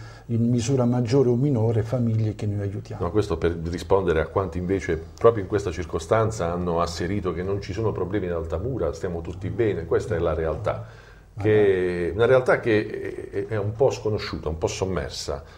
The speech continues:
Speaker 2: Eh, grazie a voi si riescono a comprendere tanti fenomeni
Speaker 1: Sì, io ho
Speaker 2: e
Speaker 1: detto,
Speaker 2: tante
Speaker 1: il
Speaker 2: cose.
Speaker 1: problema esiste a livello sociale,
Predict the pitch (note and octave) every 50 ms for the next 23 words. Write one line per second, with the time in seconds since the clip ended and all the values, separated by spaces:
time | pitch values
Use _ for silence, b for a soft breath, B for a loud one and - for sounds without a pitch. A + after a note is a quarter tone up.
0 | B B B B B B B B - E2 - - F2 F#2+ A#2 A2 G#2+ - - G#2
1 | F#2+ G#2+ B2 A2+ F#2 D#2 C#2+ C#2+ E2 - - - - - - - - E2+ D#2+ E2+
2 | E2+ D#2+ E2 - E2 D#2+ D#2 E2 - E2 E2 D#2+ E2 F2 F2 E2+ D#2+ D#2+ D#2 D#2
3 | D#2 D#2 D#2 - - - F2+ F2 F2 E2 D#2 E2 E2+ D#2+ D#2 D2+ - - E2 E2
4 | F#2 F2+ F2 E2 D#2+ D#2 D#2 D2+ - C3+ C3 C3 - - A#2+ B2 - - C#3 C#3+
5 | C#3+ D3+ F3 E3 B2+ A2+ A#2 A2+ A2 A2+ A#2 G#2 - - - - - A2 G#2 G#2
6 | G#2+ A2 G#2 A2 A2 A2+ A#2 A2+ A2+ A2 - A2 G#2+ - A#2 A2 A2+ A#2 A#2+ G#2+
7 | G#2+ G#2 -